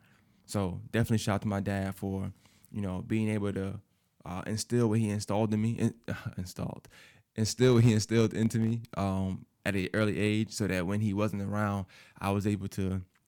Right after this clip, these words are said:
you know, still use his words that I remember, uh, anytime he would pull over and just taught me. I mind you, I'm, like, seven years old, eight years old.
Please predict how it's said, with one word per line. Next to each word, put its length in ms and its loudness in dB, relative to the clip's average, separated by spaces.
you 60 4
know, 180 2
still 560 2
use 340 8
his 140 2
words 500 4
that 120 0
I 80 0
remember, 420 0
uh, 240 -4
anytime 400 -4
he 120 2
would 100 -2
pull 220 4
over 180 4
and 80 0
just 200 -4
taught 220 -4
me. 140 -4
I 60 -2
mind 300 0
you, 60 -4
I'm, 80 -2
like, 200 -4
seven 300 -2
years 220 -2
old, 300 -2
eight 140 0
years 240 0
old. 260 -4